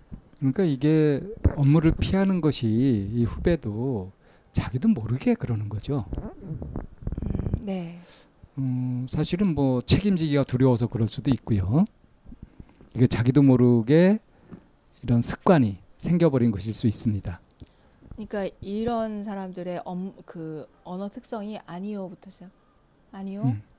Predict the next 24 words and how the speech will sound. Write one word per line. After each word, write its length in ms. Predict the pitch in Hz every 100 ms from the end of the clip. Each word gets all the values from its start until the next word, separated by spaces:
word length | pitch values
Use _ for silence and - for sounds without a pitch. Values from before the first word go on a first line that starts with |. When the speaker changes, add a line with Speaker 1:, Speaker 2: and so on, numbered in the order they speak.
| _ -
Speaker 2:
부정하는 460 | 202 214 190 165
거. 80 | 165 -
Speaker 1:
"아니, 120 | 135
그게 240 | - 131
아니고." 520 | 135 117 110 98 127 208
Speaker 2:
네. 440 | 196 180 170 175 180 -
Speaker 1:
"아니, 180 | 123 120
그게 220 | 117 113
아니고." 280 | 104 98 101
이렇게 300 | 110 - 101
Speaker 2:
음, 240 | 95 151
네네. 100 | 190
Speaker 1:
시작되죠. 580 | 180 151 175 98 92 135 -
Speaker 2:
"아, 80 | 185
그건 280 | - 214 214
Speaker 1:
네. 40 |
Speaker 2:
아니고." 400 | 165 165 - 165 165 - -
Speaker 1:
네. 120 | 110
Speaker 2:
"그게 240 | 92 87
아니고." 420 | 170 160 156 - 175 -
이-, 60 | 175 208
Speaker 1:
음. 60 | 202
Speaker 2:
이런. 240 | 190 165 170 - - - - - -
음. 120 | 202